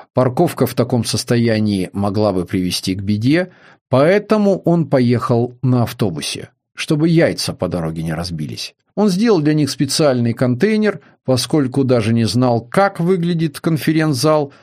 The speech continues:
то пришёл заранее и осмотрелся. «Я был у парадных дверей задолго до начала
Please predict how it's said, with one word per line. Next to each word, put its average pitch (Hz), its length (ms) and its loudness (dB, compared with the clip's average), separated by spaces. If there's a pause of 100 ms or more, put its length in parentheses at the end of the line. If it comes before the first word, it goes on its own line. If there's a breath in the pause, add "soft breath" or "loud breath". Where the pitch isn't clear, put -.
(220 loud breath)
то 180 100 0
пришёл 226 340 2
заранее 196 540 2
и - 180 0
осмотрелся. 113 800 -2 (320)
«Я 202 240 2
был 160 160 2
у 143 40 2
парадных 131 460 2
дверей 123 400 2
задолго 110 480 0
до 127 140 -2
начала 196 560 0